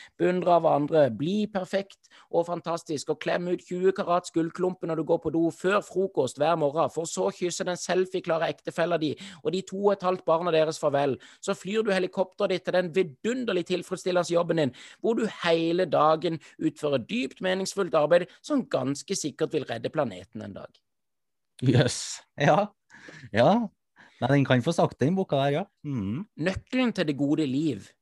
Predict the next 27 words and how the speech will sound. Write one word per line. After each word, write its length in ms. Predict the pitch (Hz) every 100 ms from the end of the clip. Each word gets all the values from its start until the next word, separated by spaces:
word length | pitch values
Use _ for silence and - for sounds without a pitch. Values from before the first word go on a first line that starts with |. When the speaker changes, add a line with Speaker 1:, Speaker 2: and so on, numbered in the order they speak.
| -
Speaker 1:
er 60 | 135
ikke 140 | 208
å 40 | 135
bry 260 | 107 135
seg 200 | 151 139
om 100 | 127 127
mer. 300 | 175 156 - - _ _ -
Det 80 | 233
er 80 | 170
å 60 | 156
gi 160 | 156
faderullan 1500 | 175 - - 127 123 120 117 117 117 113 117 123 117 110 139
deg 300 | 202 208 113 - -
i 80 | 202
mer, 220 | 139 104 - _ _ _ _
og 120 | 180 196
i 80 | 196 -
alt 280 | 165 175 -
det 180 | 147 143
som 120 | 147
ikke 180 | 131 147
er 80 | -
sant 400 | 196 240 - - 190
og 180 | 202
umiddelbart 640 | 160 151 156 160 165 - _ _
og 120 | 180
viktig. 300 | 120 - -